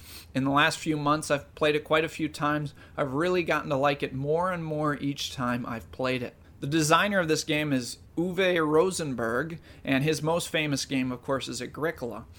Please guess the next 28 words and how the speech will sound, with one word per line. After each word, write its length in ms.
And 100
this 160
game 240
has 200
a 60
lot 360
of 100
things 300
in 120
common 500
with 160
Agricola, 540
but 160
personally, 480
I 140
think 220
I 80
like 260
it 140
just 320
a 60
bit 320
better. 300
There's 200
a 40
few 240
more 220
decisions, 720